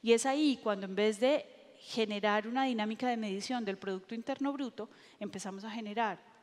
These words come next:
como lo ha planteado Naciones Unidas hace más o menos cinco años, empezamos a generar una producción, un índice de producción de felicidad bruta. ¿Cómo medimos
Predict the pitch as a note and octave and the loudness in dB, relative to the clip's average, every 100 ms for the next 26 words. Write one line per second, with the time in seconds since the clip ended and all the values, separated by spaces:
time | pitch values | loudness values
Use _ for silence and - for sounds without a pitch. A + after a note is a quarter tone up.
0 | - G3 F#3 F3+ F3+ G#3 A3 B3+ A#3+ G3+ | -14 -12 -6 -6 -4 -6 -4 -2 -2 -2
1 | F3 E3+ F#3+ G3 A3 A3+ G#3+ D#3+ F#3 F3 | -6 -8 -10 -8 -6 -4 -4 -6 -6 -4
2 | A3 G#3+ - - _ _ _ - F3+ F#3 | -4 -6 -8 -20 _ _ _ -12 -10 -8
3 | G#3+ A3 C4+ B3 C4 A3+ D#3+ G#3+ C#4 - | -8 -6 -6 -4 0 0 -2 -8 -12 -16
4 | - - - - - - - A3+ A3+ G#3+ | -20 -20 -20 -20 -20 -10 -6 -2 -2 -2
5 | G3 G3+ B3+ C4+ C4+ B3+ A3+ B3+ - - | -4 -6 -4 -2 0 2 0 -2 -8 -6
6 | G#3+ G3+ A#3 A3+ A3 - A#3+ A3+ B3+ - | -4 -2 -2 -2 -2 -4 -4 -4 -8 -14
7 | - _ A3+ A3+ A#3+ B3 B3 B3 A#3+ G3 | -20 _ -4 -2 0 -2 -2 -2 -2 -4
8 | F#3+ F3+ - A#3 B3 A#3+ A#3 F#3+ F3+ - | -6 -8 -6 -4 -4 -6 -6 -8 -8 -6
9 | F3 E3+ F3 F#3 - - _ _ _ _ | -4 -4 -4 -10 -12 -20 _ _ _ _
10 | _ - - - B3 C#4 B3+ A#3 A3 D#4 | _ -20 -4 0 2 4 4 2 2 4
11 | E4 A#3+ G#3 F#3 D3+ - | 4 2 0 -6 -8 -8